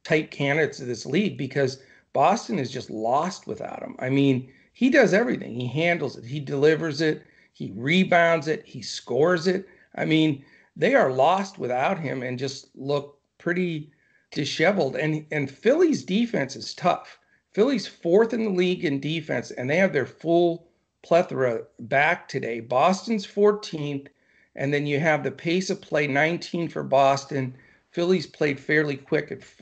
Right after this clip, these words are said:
at fourth, which gives you some hope in this game. But Philly's favored by five, and it is, like you mentioned, I, I think the lowest total on the board at two eighteen. So, I, you know,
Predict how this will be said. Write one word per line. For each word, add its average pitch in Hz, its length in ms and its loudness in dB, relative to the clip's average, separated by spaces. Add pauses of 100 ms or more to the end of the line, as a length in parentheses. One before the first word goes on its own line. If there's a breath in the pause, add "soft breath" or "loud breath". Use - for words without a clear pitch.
(120)
at 127 160 -4
fourth, 170 640 0 (340 soft breath)
which - 240 -10
gives 151 200 -6
you 139 80 -4
some 202 360 2
hope 151 300 2
in 127 100 -8
this 120 160 -8
game. 127 440 -4 (360 loud breath)
But 139 140 0
Philly's 226 380 2
favored 226 300 4
by 180 160 6
five, 196 500 2
and 165 120 -2
it 170 120 -6
is, 190 300 -2
like 156 240 -6
you - 80 -10
mentioned, 165 400 -4
I, 127 80 2
I 131 140 -6
think 147 260 -6
the 143 80 -4
lowest 143 340 0
total 143 280 0
on 127 80 0
the 127 60 -6
board 147 240 -2
at 123 100 0
two 151 160 -6
eighteen. 156 440 0
So, 156 360 2 (640 loud breath)
I, 226 280 2
you 214 120 -2
know, 208 300 2